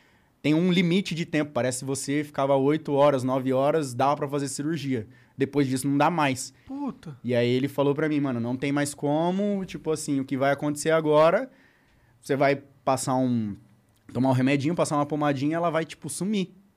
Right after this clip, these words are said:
Speaker 1: E aí foi isso.
Speaker 2: Você
Speaker 1: E
Speaker 2: era
Speaker 1: aí
Speaker 2: muito jovem?
Speaker 1: Cara, eu tinha dezesseis anos, dezessete
Speaker 2: Ah,
Speaker 1: anos, uma
Speaker 2: entendi.
Speaker 1: parada assim. E aí eu peguei e falei assim, tá, mas e aí? Porque, tipo assim, o meu sonho é ser pai. Meu sonho é muito ser pai.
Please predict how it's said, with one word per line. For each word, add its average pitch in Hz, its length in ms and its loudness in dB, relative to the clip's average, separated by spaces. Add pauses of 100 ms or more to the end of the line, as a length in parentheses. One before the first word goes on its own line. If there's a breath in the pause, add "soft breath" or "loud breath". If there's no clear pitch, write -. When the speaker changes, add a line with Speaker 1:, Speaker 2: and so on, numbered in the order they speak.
(500)
Speaker 1:
E 254 60 -8
aí 190 140 0
foi 269 260 -4
isso. - 320 -4 (540 soft breath)
Speaker 2:
Você - 140 -6
Speaker 1:
E 233 40 6
Speaker 2:
era 190 80 6
Speaker 1:
aí 190 80 8
Speaker 2:
muito 233 140 4
jovem? 240 440 0 (760)
Speaker 1:
Cara, 120 240 0
eu 107 40 -6
tinha 120 220 -8
dezesseis 120 560 -4
anos, 107 140 -6
dezessete 101 400 -8
Speaker 2:
Ah, 104 40 -4
Speaker 1:
anos, 98 140 -4
uma 101 60 -4
Speaker 2:
entendi. 107 60 -8
Speaker 1:
parada 110 220 -4
assim. 107 240 -6
E 107 80 -4
aí 127 140 2
eu 180 320 4 (260)
peguei 175 200 6
e 180 40 6
falei 190 180 2
assim, 180 180 -2
tá, 165 180 2
mas 127 500 -2 (600)
e 143 160 -4
aí? 190 240 4
Porque, - 140 -6
tipo - 160 -6
assim, 117 140 -4
o - 20 -2
meu 110 160 -2
sonho 143 180 -2
é - 20 0
ser 165 120 -4
pai. 120 320 -6 (880)
Meu 90 100 -10
sonho 113 180 -6
é - 20 -2
muito 143 400 2
ser - 160 -10
pai. 87 260 -10